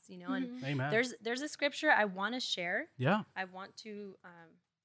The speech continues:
Speaker 1: touch on. It's in Isaiah. Isaiah, for those, it's Isaiah sixty-one seven. Um, for those, anybody that has,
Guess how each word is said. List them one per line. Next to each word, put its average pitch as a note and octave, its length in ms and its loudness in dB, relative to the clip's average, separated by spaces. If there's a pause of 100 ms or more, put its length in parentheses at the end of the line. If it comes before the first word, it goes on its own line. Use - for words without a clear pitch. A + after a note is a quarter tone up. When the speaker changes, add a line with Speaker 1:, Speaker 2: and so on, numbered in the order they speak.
(380)
Speaker 1:
touch G3 200 -6
on. E3+ 300 -18 (1080)
It's F3 160 -16
in F3 140 -14
Isaiah. F3 880 -14 (1400)
Isaiah, F3 560 -10 (100)
for G3+ 120 -2
those, G3 400 -2
it's F3+ 220 -12
Isaiah G3+ 360 -4
sixty-one G3+ 600 -8
seven. E3+ 480 -8 (580)
Um, F3+ 400 0
for A3+ 100 2
those, A3+ 500 2
anybody C4+ 420 -4
that G#3 200 2 (160)
has, F#3+ 380 2